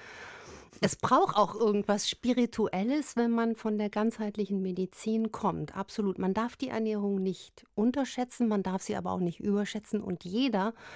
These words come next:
und da versuche ich jedem liebevoll auch Mut zu machen, kann eine Ernährungsform finden, die zu ihm individuell passt. Denn jeder Mensch ist anders und ist auch anders. Und das ist auch gut so.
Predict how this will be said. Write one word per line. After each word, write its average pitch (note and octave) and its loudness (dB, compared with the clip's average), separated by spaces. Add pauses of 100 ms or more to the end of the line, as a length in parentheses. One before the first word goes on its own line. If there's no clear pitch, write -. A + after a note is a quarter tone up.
(300)
und G3 0
da G3+ 0
versuche G3+ -2
ich - -6
jedem G#3 0
liebevoll G3+ -2
auch G3 -4
Mut G#3+ 0
zu - -2
machen, F#3 -4 (300)
kann G#3+ 0
eine G3 -4
Ernährungsform G3 -4
finden, G#3+ -4
die F#3+ -6
zu - -6 (120)
ihm C4 4
individuell A3+ 0
passt. - -6
Denn E3+ 0
jeder G#3+ 2
Mensch G3 0
ist A#3+ -8
anders G#3 -2
und F#3+ -4
ist - -8
auch C#3+ -8
anders. C#3+ -6
Und F3+ -4
das F3+ -10
ist - -6
auch F#3+ -6
gut - -8
so. D#3+ -8